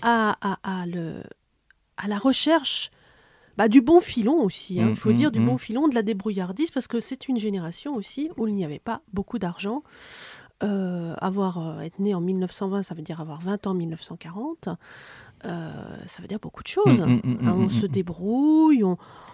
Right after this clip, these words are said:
Speaker 1: on va justement au tabou, on essaye de, et Michèle Vian a joué un rôle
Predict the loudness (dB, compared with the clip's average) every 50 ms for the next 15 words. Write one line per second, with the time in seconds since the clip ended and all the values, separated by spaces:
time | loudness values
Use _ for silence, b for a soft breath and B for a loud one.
0 | B B -8 -6 -4 -2 0 2 2 2 2 0 -2 -6 -4 -4 -2 0 0 0
1 | 0 0 -2 -2 -4 -4 -4 -2 -2 -2 0 0 2 2 2 2 0 0 0 -2
2 | -2 -2 -4 -6 -8 -10 -8 -8 -8 -8 -8 -10 -12 b b b b _ -4 -2
3 | 0 2 2 2 2 2 0 0 -2 -2 -2 -4 -4 -2 0 0 2 0 0 -2
4 | -4 -4 -4 -2 -2 -2 -4 -2 0 0 2 2 2 0 -2 -6